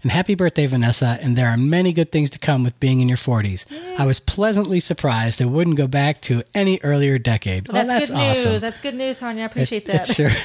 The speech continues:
Speaker 1: is.
Speaker 2: <laughs> Well, Dale, explain the product,
Speaker 1: Oh,
Speaker 2: though.
Speaker 1: oh, yeah, and the product. Remember, I, uh, last week, or on the last show, I mentioned that I had a, a product that was, uh, taken up by a company. Well, it's not being, uh, it's not on, like, Kickstarter or Quirky or a crowdsourcing platform. It's, it's a done deal. I designed it.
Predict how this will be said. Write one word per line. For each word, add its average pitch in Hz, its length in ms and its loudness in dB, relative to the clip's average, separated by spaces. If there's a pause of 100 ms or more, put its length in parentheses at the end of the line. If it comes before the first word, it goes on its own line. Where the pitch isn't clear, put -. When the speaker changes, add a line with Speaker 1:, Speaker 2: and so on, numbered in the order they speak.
(120)
Speaker 1:
is. 143 140 0
Speaker 2:
<laughs> - 800 -2
Well, 302 60 -2
Dale, 320 180 0
explain 320 300 -6
the 269 80 -4
product, 208 400 -4
Speaker 1:
Oh, - 80 -4
Speaker 2:
though. 180 40 2
Speaker 1:
oh, - 40 2
yeah, 147 260 2
and 165 100 2
the 160 60 0
product. 156 300 0
Remember, 160 240 2
I, 151 180 2
uh, 151 60 0
last 135 340 0
week, 127 340 -4
or 113 280 2
on 117 180 2
the 113 80 2
last 113 180 2
show, 117 180 2
I 107 100 2
mentioned 104 360 0
that 98 140 0
I 98 80 0
had 101 300 -2
a, 98 180 -2
a 107 100 -2
product 113 380 -2
that 98 80 -4
was, 107 160 -6 (180)
uh, 95 200 -2 (120)
taken 98 240 -4
up 95 120 -2
by 104 100 0
a 110 80 2
company. 131 340 2 (320)
Well, 170 300 0 (200)
it's - 180 2
not 175 200 0
being, 165 380 2
uh, 143 340 0
it's 143 280 0
not 147 180 4
on, 139 140 2
like, 113 120 2
Kickstarter 135 460 2
or 110 480 4
Quirky 123 420 0
or 104 60 2
a 104 60 0
crowdsourcing 120 640 2
platform. 113 400 2
It's, 123 200 0
it's - 180 0
a 135 60 2
done 127 300 2
deal. 131 380 2
I 113 100 -2
designed 120 460 0
it. 131 180 0